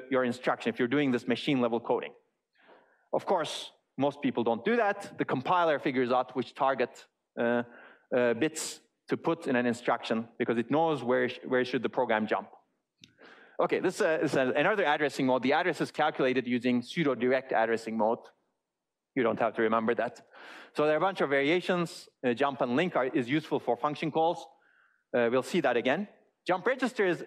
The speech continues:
ac-, actually what I showed you earlier. This is the jump in, uh, uh, uh, L C three. It's basically you jump to the location that's indicated by the thirty-two bit value,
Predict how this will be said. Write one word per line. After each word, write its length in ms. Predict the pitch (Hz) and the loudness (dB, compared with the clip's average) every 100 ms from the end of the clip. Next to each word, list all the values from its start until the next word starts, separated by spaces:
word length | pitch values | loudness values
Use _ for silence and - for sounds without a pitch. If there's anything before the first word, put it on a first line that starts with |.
| - | -2
ac-, 140 | 160 175 | 0 0
actually 340 | 170 185 160 | 0 2 2
what 200 | 147 147 | 2 2
I 140 | 147 | 0
showed 300 | 131 - 147 | 0 -2 -2
you 100 | 139 | 2
earlier. 420 | 143 180 127 110 113 | 2 2 2 0 0
This 200 | 120 - | -4 -4
is 100 | 113 | 0
the 140 | 131 | 0
jump 380 | 113 139 156 - | 2 0 0 -4
in, 340 | - 120 123 120 - | 0 2 2 -4 0
uh, 300 | 123 120 120 120 - _ _ - | 2 4 2 -4 -16 _ _ -4
uh, 460 | 120 120 117 117 98 113 - _ _ _ 147 | 2 4 4 2 0 -4 -20 _ _ _ 0
uh, 280 | 123 120 - | 2 2 2
L 140 | 135 | 0
C 160 | 127 127 | 0 -2
three. 380 | - 139 143 - _ - - - | 0 0 0 -4 _ -20 -20 -6
It's 180 | 147 - | -6 -2
basically 640 | 185 196 160 - 151 135 - - _ _ _ _ - | -2 0 0 0 2 0 -4 -20 _ _ _ _ -6
you 240 | 135 147 | 0 0
jump 400 | 123 160 196 202 - - _ | 2 0 0 -2 -12 -20 _
to 100 | 147 | -2
the 80 | 127 | 2
location 640 | 131 151 220 226 220 208 208 | 2 2 0 0 0 0 0
that's 180 | 135 - | -2 0
indicated 760 | 180 180 165 147 143 - - - | -2 0 0 2 2 -2 -12 -4
by 160 | 127 131 | 0 0
the 100 | 117 | -2
thirty-two 420 | 156 139 135 165 | -2 -2 0 0
bit 140 | 123 | -2
value, 460 | 120 135 131 120 | 0 0 2 2